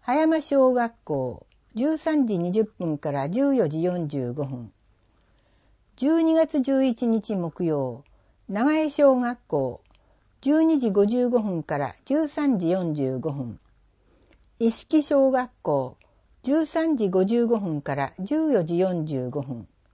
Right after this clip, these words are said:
実施場所、町保健センター。会場は小学校ではありません。ご注意ください。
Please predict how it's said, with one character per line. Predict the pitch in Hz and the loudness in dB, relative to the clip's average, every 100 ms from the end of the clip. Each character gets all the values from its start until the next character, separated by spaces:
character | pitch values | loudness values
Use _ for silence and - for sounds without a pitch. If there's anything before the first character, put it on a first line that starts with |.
| _ _ _ _ _ _ _ _ - | _ _ _ _ _ _ _ _ -4
実 | 214 | -2
施 | 226 - 311 | -2 0 2
場 | 294 | 2
所、 | 285 247 226 - _ _ _ _ _ - | 0 -4 -4 -6 _ _ _ _ _ -4
町 | 233 - 302 | -2 2 4
保 | 262 | 4
健 | 277 269 | 4 2
セ | 262 247 | 0 -2
ン | 208 | -4
タ | 160 135 120 - | -6 -10 -10 -12
ー。 | _ _ _ _ _ _ _ _ _ _ | _ _ _ _ _ _ _ _ _ _
会 | 285 320 | 0 2
場 | 311 311 302 | 4 4 4
は | 285 | 4
小 | 294 294 | 4 4
学 | 285 285 - | 4 0 -2
校 | 208 190 | 0 0
で | 185 | 0
は | 160 | 0
あ | 151 | -2
り | 160 | -4
ま | 170 | -8
せ | - 147 | -8 -8
ん。 | 117 _ | -10 _
ご | 190 202 | -2 -2
注 | 196 220 190 | 0 0 2
意 | 147 | 0
く | - | -4
だ | - 139 | -8 -10
さ | - 139 | -10 -12
い。 | 117 | -12